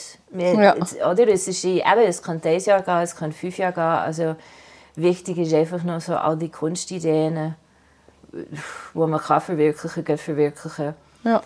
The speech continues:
Speaker 2: Gibt's denn noch so etwas, wo er noch so ein Werk, das er jetzt noch fertiggestellt hat, wo du wie findest, das ist irgendwie, ähm, etwas, das dich auch tröstet und wo bleibt über seinen Tod aus?
Speaker 1: Äh, nein,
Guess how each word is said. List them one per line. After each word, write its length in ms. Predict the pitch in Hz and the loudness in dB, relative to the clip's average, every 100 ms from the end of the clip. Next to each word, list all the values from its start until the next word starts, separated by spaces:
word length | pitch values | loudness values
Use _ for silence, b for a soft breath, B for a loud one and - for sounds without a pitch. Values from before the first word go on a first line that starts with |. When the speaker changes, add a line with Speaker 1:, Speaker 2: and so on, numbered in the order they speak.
| - - - | -6 -16 2
Speaker 2:
Gibt's 220 | 247 - | 4 6
denn 100 | 233 | 6
noch 100 | 226 | 6
so 80 | 226 | 6
etwas, 260 | 233 233 | 6 4
wo 60 | 208 | 2
er 200 | 202 208 | 4 4
noch 120 | 208 | 2
so 120 | 196 | 4
ein 200 | 190 180 | 4 4
Werk, 540 | - 196 175 175 214 - | 0 0 2 4 2 0
das 160 | 208 | 2
er 100 | 196 | 4
jetzt 180 | 185 190 | 4 2
noch 120 | 202 | 0
fertiggestellt 1040 | 196 175 - 196 - - - - 180 202 - | 0 0 -2 -6 -6 -10 -4 2 2 2 0
hat, 220 | 185 - | -2 0
wo 80 | 180 | 0
du 180 | 190 190 | 2 -2
wie 60 | |
findest, 440 | 190 196 180 185 - | -2 -2 -2 -4 -8
das 120 | 190 | -4
ist 160 | 190 - | -2 -2
irgendwie, 540 | 185 190 190 185 175 202 - b b b b b b b b b b b b b _ - | -2 -2 0 -2 -4 -6 -16 b b b b b b b b b b b b b _ -8
ähm, 300 | - 170 175 | -4 -2 -2
etwas, 400 | - 185 - 180 | -2 -2 -2 -2
das 120 | 190 | -2
dich 200 | 190 208 | -2 0
auch 120 | 202 190 | 0 0
tröstet 560 | 190 185 196 196 - 190 | 2 4 4 4 0 -2
und 140 | 190 | 0
wo 60 | 185 | -2
bleibt 400 | 185 185 185 - | -2 -2 -2 -6
über 140 | 190 | -6
seinen 260 | 190 190 180 | -4 -4 -4
Tod 300 | 165 160 175 | -4 -6 -6
aus? 340 | 170 175 - - b b _ _ _ _ _ _ _ _ _ _ B B B B B _ | -10 -10 -14 -16 b b _ _ _ _ _ _ _ _ _ _ B B B B B _
Speaker 1:
Äh, 840 | - 131 - 98 117 104 131 - - _ _ _ _ _ _ _ _ - | -20 -18 -16 -18 -18 -18 -18 -20 -20 _ _ _ _ _ _ _ _ 4
nein, 640 | 214 208 214 233 262 262 | 10 12 12 10 6 4